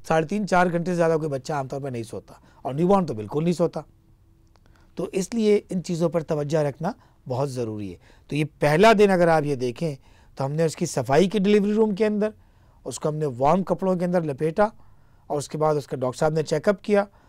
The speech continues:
उसको कोलोस्ट्रम पिलाया गया, उसको वैक्सीन लगाई गई, उसको वैक्सीन पिलाई गई, और अब वह बेबी जो है ढाई तीन घंटे बाद उठता है, फीड करता है, और अगर उसने फर्स्ट ट्वेंटी फ़ोर आवर्स में यूरिन कर लिया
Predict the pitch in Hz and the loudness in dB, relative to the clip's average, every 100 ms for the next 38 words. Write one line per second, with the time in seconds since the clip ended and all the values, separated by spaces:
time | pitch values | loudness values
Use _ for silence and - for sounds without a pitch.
0 | _ - 139 - 131 131 139 214 214 208 | _ -14 -8 -6 -4 -4 -2 0 2 4
1 | 196 196 180 185 190 - _ 143 - 113 | 4 4 2 0 -4 -18 _ -12 -8 -6
2 | 110 - 220 208 190 185 180 185 175 - | -6 -2 0 2 4 4 4 0 -2 -10
3 | - - 120 120 - 185 160 143 131 185 | -18 -10 -8 -8 -4 -2 -2 0 4 4
4 | 208 190 180 - - - - 170 185 180 | 6 4 2 -6 -20 -10 0 2 2 2
5 | 147 147 170 151 151 127 135 151 151 131 | -2 -4 -4 -4 -4 -6 -6 -8 -8 -8
6 | 135 127 123 123 - - - 131 - 175 | -8 -6 -6 -8 -16 -14 -10 -8 0 2
7 | 160 156 147 139 143 139 - 143 - 151 | 4 2 -2 -6 -12 -8 -6 -6 -2 0
8 | 143 135 - - - - 135 131 131 127 | 0 -2 -8 -20 -20 -4 -2 0 -2 -6
9 | 139 127 - 156 156 135 127 139 143 139 | -6 -4 0 0 0 -4 -4 -4 0 0
10 | 139 127 117 147 175 175 170 170 160 | -2 -6 -4 -2 0 2 2 2 2